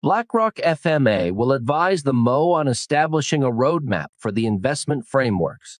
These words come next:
implementation, including identifying design choices for the envisioned setup, structure, mandate,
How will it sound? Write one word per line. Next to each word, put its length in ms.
implementation, 960
including 720
identifying 760
design 520
choices 520
for 160
the 140
envisioned 560
setup, 380
structure, 680
mandate, 680